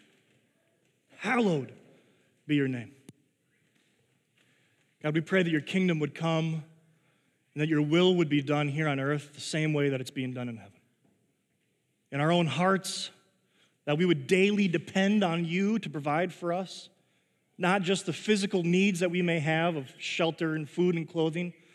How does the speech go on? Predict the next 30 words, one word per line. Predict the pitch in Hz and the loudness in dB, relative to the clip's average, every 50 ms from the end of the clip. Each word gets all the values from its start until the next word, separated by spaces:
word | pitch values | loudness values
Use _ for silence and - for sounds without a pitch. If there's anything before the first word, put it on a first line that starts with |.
| _ _ _ _ _ - | _ _ _ _ _ -2
but | 156 165 | 0 2
our | 170 170 | 4 4
daily | 170 139 175 180 180 202 208 196 | 4 4 4 4 4 4 4 2
dependence | 170 165 - - 180 196 190 180 165 - - | 0 0 0 0 0 2 2 0 -2 -4 -6
to | 160 143 | -8 -8
fight | - - - 208 196 202 196 | -8 -8 -6 -4 -4 -4 -4
sin, | - - - 180 180 165 147 127 113 104 _ _ _ _ _ _ _ _ _ _ _ _ _ _ _ _ _ _ - | -6 -6 -4 -2 -2 -2 -4 -6 -10 -16 _ _ _ _ _ _ _ _ _ _ _ _ _ _ _ _ _ _ -2
and | 156 180 | 2 4
that | |
would | 196 190 175 | 4 6 6
rely | 190 190 180 180 175 180 185 196 190 | 6 6 6 4 4 4 4 4 2
on, | 180 165 175 | 2 0 -2
on | - 165 160 175 170 | -2 -2 -2 0 2
one | 185 202 | 2 2
another | 196 185 190 190 180 175 | 2 2 2 2 2 2
to | 160 156 | 0 0
help | 135 165 190 180 - | 0 -2 -2 -2 -2
each | 185 156 - - | -6 -4 -4 -2
other, | 170 151 | -2 -2
and | 147 147 | -2 0
that | 151 | 0
we | 170 | 0
would | 175 151 131 | 0 0 0
follow | - - 202 208 214 226 | -2 0 2 2 2 2
the | 190 190 185 | 2 2 2
example | 175 151 143 175 185 180 - 175 | 2 0 0 -2 -2 -2 -2 -4
of | 156 - | -6 -4
Christ, | - - 175 165 156 151 - | -2 0 0 0 0 0 -2
who | 165 | -2
now | 151 156 165 165 | 0 0 0 -2